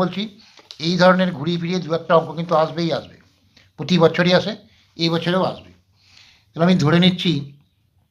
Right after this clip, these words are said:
যে মনে করি আসল সমান পি টাকা আর সুদের হার মানে বার্ষিক সুদের হার, সুদের হার সমান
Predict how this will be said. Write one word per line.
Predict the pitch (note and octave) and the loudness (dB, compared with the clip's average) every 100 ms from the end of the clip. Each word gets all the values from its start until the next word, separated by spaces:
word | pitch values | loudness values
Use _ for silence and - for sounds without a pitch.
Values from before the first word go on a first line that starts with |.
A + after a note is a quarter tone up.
| _ | _
যে | - A#2+ D3 | -12 -6 -4
মনে | D3+ D#3 | -4 0
করি | E3 E3+ A3+ - - _ _ _ _ _ _ _ _ _ _ _ _ _ _ _ _ C3+ | 2 4 2 -2 -20 _ _ _ _ _ _ _ _ _ _ _ _ _ _ _ _ 0
আসল | C#3 - F3+ G3 A#3 - _ _ _ _ _ _ _ _ _ _ _ _ _ _ _ _ - | 2 4 2 2 -2 -14 _ _ _ _ _ _ _ _ _ _ _ _ _ _ _ _ -10
সমান | D#3+ E3+ F3 - | 0 2 2 0
পি | E3+ F3 | 0 0
টাকা | F3 F#3 - _ _ _ _ _ _ _ _ _ _ _ _ _ _ _ _ _ - | 0 -4 -8 _ _ _ _ _ _ _ _ _ _ _ _ _ _ _ _ _ 0
আর | C#3 C#3+ C#3+ | 2 2 0
সুদের | - D3 F3+ D3 | -8 -2 -2 2
হার | D3 C#3 B2 - _ _ _ _ _ _ _ - | 4 2 0 -12 _ _ _ _ _ _ _ -6
মানে | F3 F3 | -4 4
বার্ষিক | F3+ F3 F3 - | 4 2 -6 -12
সুদের | C3+ B2+ G#2+ | -16 -16 -14
হার, | C#3+ - _ _ _ _ _ - | -16 -16 _ _ _ _ _ -12
সুদের | D3 C#3+ E3+ C3+ | -6 0 2 4
হার | D3 D#3+ F3+ - _ _ _ | 4 4 0 -10 _ _ _
সমান | - C#3+ D#3+ | -16 -10 -6